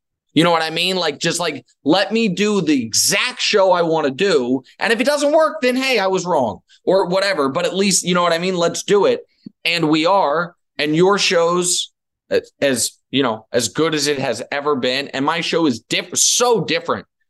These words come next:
I used to be on at six thirty in the morning, bald-headed, scowling, yelling at people. And now I'm bringing out goddamn trumpeters, laughing,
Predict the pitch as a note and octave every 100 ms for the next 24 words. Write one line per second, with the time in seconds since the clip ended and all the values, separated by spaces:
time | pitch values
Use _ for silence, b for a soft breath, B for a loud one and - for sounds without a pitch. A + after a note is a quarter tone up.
0 | _ G3 A#3 G3 F3 E3+ E3 B2 - -
1 | G3+ - F#3+ F3+ E3 C#3+ D3 D3+ B2 G#2
2 | F#2 G2 C#3+ E3+ F3+ D3 D#3 C3+ - -
3 | C#3 D3 C#3+ A2+ G2+ G#2 B2 B2+ D3 C3+
4 | A#2+ F#2 A2 F#2+ - - B B D3 D#3
5 | E3 F#3+ F3+ E3 E3 D#3+ _ C#3 D3 D#3+
6 | E3+ E3 D#3+ B2 C3 D#3+ D#3 E3+ D#3+ C#3+
7 | F#3+ G3+ F#3+ C3+ C3 D3 B2 C3 D3+ E3+
8 | - D#3+ D3+ E3